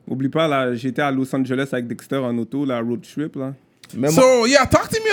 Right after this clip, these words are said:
Speaker 3: about that.
Speaker 2: À un moment donné, on dirait quoi, il habitait
Speaker 3: Vous êtes allés
Speaker 2: là-bas ?
Speaker 3: longtemps.
Speaker 1: Il
Speaker 3: Lui, il est allé
Speaker 1: habitait, lui, il,
Speaker 2: On dirait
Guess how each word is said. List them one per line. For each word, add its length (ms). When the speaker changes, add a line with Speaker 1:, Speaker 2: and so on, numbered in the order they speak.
Speaker 3:
about 240
that. 180
Speaker 2:
À 40
un 100
moment 120
donné, 160
on 80
dirait 180
quoi, 160
il 80
habitait 300
Speaker 3:
Vous 60
êtes 60
allés 200
Speaker 2:
là-bas ? 160
Speaker 3:
longtemps. 680
Speaker 1:
Il 120
Speaker 3:
Lui, 80
il 40
est 100
allé 220
Speaker 1:
habitait, 80
lui, 240
il, 340
Speaker 2:
On 40
dirait 120